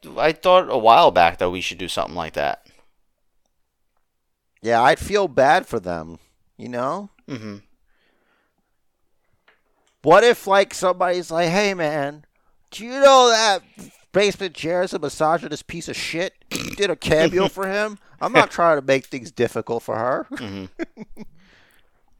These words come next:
Speaker 2: <laughs> If you scoured every single, like,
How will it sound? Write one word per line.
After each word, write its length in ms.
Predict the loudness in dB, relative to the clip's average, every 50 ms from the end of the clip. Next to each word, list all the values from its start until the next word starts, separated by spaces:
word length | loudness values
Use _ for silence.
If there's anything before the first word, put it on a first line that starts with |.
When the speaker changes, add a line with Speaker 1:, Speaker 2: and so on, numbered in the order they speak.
| _ _ _ _ _ _
Speaker 2:
<laughs> 120 | -18 -18 -8 0
If 120 | 0 0 0 0
you 160 | -4 -4 -4
scoured 800 | -2 -4 -4 -2 2 4 6 8 8 8 6 6 4 2 4 4
every 440 | 4 4 2 0 -2 -6 -10 -10 -12
single, 680 | -14 -12 -10 -8 -8 -8 -8 -8 -10 -8 -8 -8 -4
like, 460 | 0 2 2 2 2 -2 _ -14 -20